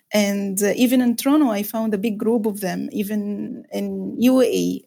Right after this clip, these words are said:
uh, in Dubai or in Egypt, like, I, I found big group. So when I came to At-, Atlantic Canada, I found, like,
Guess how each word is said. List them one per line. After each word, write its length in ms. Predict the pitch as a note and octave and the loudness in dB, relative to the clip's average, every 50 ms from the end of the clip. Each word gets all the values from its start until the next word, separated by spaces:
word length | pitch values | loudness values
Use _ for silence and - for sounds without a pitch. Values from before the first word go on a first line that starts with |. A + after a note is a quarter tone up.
| _ - | _ -6
uh, 400 | - F#3 F#3 F#3 F#3 F#3 F3+ F3+ - | -4 -2 -2 -2 -2 -4 -4 -4 -4
in 100 | G#3 G#3 | -2 -2
Dubai 420 | A3 G3+ G#3+ G#3 A3 A#3 A3+ - | 0 0 2 2 2 2 0 0
or 360 | - F#3+ F3+ F#3 F#3 F3+ F3+ | -2 -4 -4 -4 -4 -6 -8
in 160 | - G3 G3 - | -8 -10 -10 -2
Egypt, 380 | - A#3+ A3+ A#3 A3+ - _ - | 0 0 0 0 -2 -6 _ -8
like, 180 | F3 F3+ - - | -8 -8 -6 -4
I, 260 | - A3 A3+ A3 A3 A3 - - | -2 0 0 0 -2 -4 -4 -4
I 180 | - G#3 G#3 G#3 | -2 -2 -2 -2
found 520 | - - A#3+ A#3 B3 B3+ B3 A#3+ A#3+ A3 - _ | -2 -2 -2 0 2 2 2 2 0 0 -4 _
big 160 | F#3+ G#3+ F#3+ | -4 -4 -2
group. 380 | F#3+ G3+ G3 G#3 B3+ C#4+ - _ _ _ - - - - - _ | 0 0 2 2 2 0 -2 _ _ _ -20 -20 -20 -20 -6 _
So 120 | - - G#3 | 0 2 2
when 120 | G#3 G#3 | 2 0
I 60 | G#3 | -2
came 240 | G#3 - - D4 D#4+ | -2 0 0 2 2
to 100 | D4+ E4 | 2 0
At-, 180 | C4+ - - - - | -4 -4 -8 -6 -4
Atlantic 480 | - G3+ - A3+ A3+ A#3+ A#3+ C#4 - - | -4 -4 0 2 2 2 2 2 -2 -2
Canada, 280 | B3+ A#3+ B3 A3+ - | 0 0 2 2 2
I 100 | - A3 | 2 0
found, 340 | G#3+ - A#3 A#3 A#3+ A#3 G#3+ | 0 -2 -2 0 0 0 0
like, 180 | G#3+ G3+ G3+ | 0 -2 -2